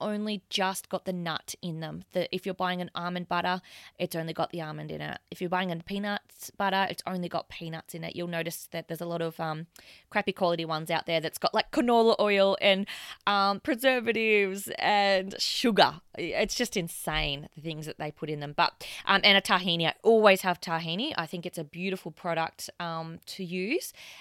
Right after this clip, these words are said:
And again, later on, I'll, I'll teach you ways that you can use these products. So quality over quantity for those ones.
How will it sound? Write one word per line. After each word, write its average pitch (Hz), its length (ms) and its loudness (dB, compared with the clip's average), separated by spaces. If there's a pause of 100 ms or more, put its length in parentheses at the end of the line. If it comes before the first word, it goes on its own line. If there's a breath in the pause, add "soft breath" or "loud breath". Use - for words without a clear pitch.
(120 loud breath)
And 185 140 -2
again, 170 360 -2
later 151 320 -2
on, 147 160 -2
I'll, 151 300 0
I'll 160 100 0
teach - 380 -10
you 160 60 -8
ways - 300 -6
that - 120 -12
you - 120 -12
can 156 220 -12
use 147 220 -10
these - 260 -14
products. - 640 -16 (800)
So 175 260 -4
quality 185 600 -6
over 160 180 -4
quantity 156 400 -10
for - 140 -14
those - 260 -8
ones. 185 220 -10